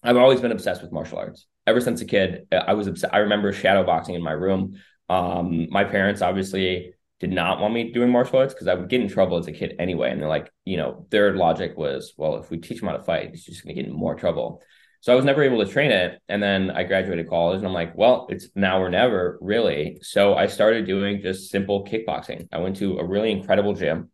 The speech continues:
um, signed up and started doing kickboxing and then started doing Muay Thai. Um, and then once I started doing Muay Thai, I saw, like, the jujitsu guys and I was like, "Okay, maybe I'll try that." And then it was when I did jujitsu where it's like, I remember, like, the first day,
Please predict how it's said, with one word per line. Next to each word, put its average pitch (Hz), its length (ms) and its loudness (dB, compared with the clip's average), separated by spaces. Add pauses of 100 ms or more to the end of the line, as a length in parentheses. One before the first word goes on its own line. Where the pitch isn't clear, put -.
(120)
um, 80 640 -4
signed 95 300 -4
up - 280 -2 (340)
and 90 180 -4
started 92 440 -2
doing 87 220 -4
kickboxing 98 600 -4
and 92 80 -4
then 85 80 -4
started 92 240 0
doing 87 200 -4
Muay 98 240 0
Thai. 76 320 -4 (360)
Um, 92 520 0
and 98 160 0
then 101 80 4
once 104 140 0
I 101 40 -4
started 98 240 -2
doing 90 160 -2
Muay 143 200 2
Thai, 90 300 4
I - 20 2
saw, 92 360 2
like, 82 180 -6
the 85 100 -12
jujitsu 80 540 -4
guys 67 480 -2
and 85 100 -4
I 85 60 0
was 85 100 -2
like, 82 140 -6
"Okay, - 180 -6
maybe 90 240 -2
I'll 76 100 -2
try - 180 -6
that." 101 340 0 (220)
And 104 100 0
then 104 100 0
it 104 40 0
was 104 120 -2
when 147 120 2
I 143 60 4
did 110 260 -2
jujitsu 85 800 -6
where 82 220 2
it's 78 180 -2
like, 80 340 -2 (680)
I 95 60 4
remember, 107 340 4
like, 95 140 4
the 98 80 -6
first 95 300 -2
day, 82 440 0